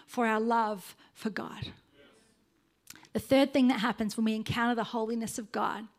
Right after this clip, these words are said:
is we get a hatred for sin. Now, we need to realize that things, these things happen in order. On our own, we have no sa-,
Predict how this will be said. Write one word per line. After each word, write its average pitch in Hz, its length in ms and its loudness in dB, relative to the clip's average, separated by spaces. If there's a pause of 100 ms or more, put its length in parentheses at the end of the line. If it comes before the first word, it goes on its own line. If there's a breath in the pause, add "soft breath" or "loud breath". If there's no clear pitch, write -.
(1300 soft breath)
is 226 100 -2
we 240 60 0
get 220 140 2
a 202 40 0
hatred 226 500 0
for 214 100 -4
sin. - 360 -2 (2250 loud breath)
Now, 240 120 4
we 262 140 6
need 311 180 6
to 302 100 -2
realize 294 420 2
that 247 120 -12
things, 254 400 0
these 262 220 0
things 277 320 2
happen 254 380 0
in 254 160 -2
order. 226 400 -2 (500 loud breath)
On 320 180 4
our 370 240 6
own, 269 360 6
we 254 100 2
have 277 280 0
no 240 160 -2
sa-, - 240 -4